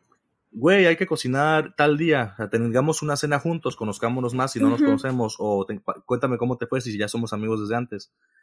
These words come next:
Speaker 1: salgamos a algún, a hacer alguna actividad juntos, eh, juntémonos a ver una película en la sala, no sé, hagan cosas que hagan que la convivencia se sienta más
Speaker 2: Mejor.
Speaker 1: natural, mejor
Speaker 2: Sí.
Speaker 1: y que orgánicamente sea más personal, porque al final de cuentas compartes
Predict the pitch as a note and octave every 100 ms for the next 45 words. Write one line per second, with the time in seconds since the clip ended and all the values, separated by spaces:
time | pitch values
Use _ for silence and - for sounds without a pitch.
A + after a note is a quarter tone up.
0 | _ _ - - B2 B2 C#3 D3 C3 A#2
1 | B2+ A#2 A2+ A2 B2 B2 B2+ B2 A2 A2
2 | A2+ B2+ C3+ B2 A2 G#2 G2+ F#2+ G2+ G2+
3 | - G#2+ A#2+ C3+ B2+ B2 B2+ A2+ A2 A#2+
4 | A2+ G#2+ G#2+ A#2 A#2+ A#2 A2 A2+ A2+ G2+
5 | _ _ _ _ G#2 B2 C#3+ D3 C#3 D3+
6 | - A#2+ C3 B2+ A2 G2 G2+ G2+ G2+ -
7 | A2+ G#2+ G#2 - A2+ - _ _ - -
8 | G2+ A#2 B2+ B2 A2 A#2 B2 _ - -
9 | A2+ G#2 - A#2+ A#2+ A2+ A#2 G#2 A2 B2+
10 | B2+ A2 A2 A2+ D#3 F3+ _ _ _ _
11 | _ - A#2+ B2+ B2+ - A#2 - G#2 B2
12 | A#2 G2+ G2+ G#2 A#2 A#2+ A2+ A#2+ - G2
13 | F#2+ G#2+ G#2 A#2+ A#2 -